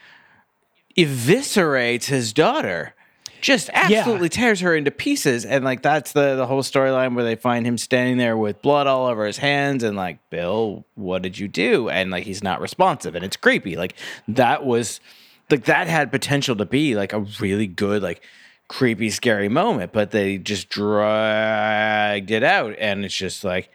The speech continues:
Speaker 1: "Hey, Bill, Bill, how, how are you, Bill?
Speaker 2: Yeah.
Speaker 1: Bill, what are you doing, Bill? Bill, Bill, where are the kids? Bill." And then, you know, one of them goes in and sees the, the mutilated body, checks every stall,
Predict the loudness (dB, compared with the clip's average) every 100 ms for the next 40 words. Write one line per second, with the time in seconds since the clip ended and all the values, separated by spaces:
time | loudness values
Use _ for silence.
0 | _ _ _ -8 0 4 4 0 0 0
1 | 2 0 -4 _ _ _ _ -2 2 2
2 | 2 0 -4 -10 _ _ _ 0 0 0
3 | -4 0 2 4 2 2 -2 2 2 2
4 | 0 -4 _ -6 0 2 4 4 4 2
5 | 2 2 2 2 2 2 2 2 2 4
6 | 0 -2 -10 _ _ 0 2 4 2 0
7 | -6 _ _ 2 4 4 2 2 2 0
8 | 2 2 2 0 -8 0 2 4 2 -2
9 | -8 -20 -16 -2 0 2 2 0 -4 -4
10 | -4 -4 -2 0 0 0 2 2 0 -2
11 | -2 -4 -6 -6 -2 0 0 0 0 0
12 | -2 0 0 0 0 0 0 0 0 -2
13 | 0 0 0 0 0 0 -2 0 2 2
14 | 2 -2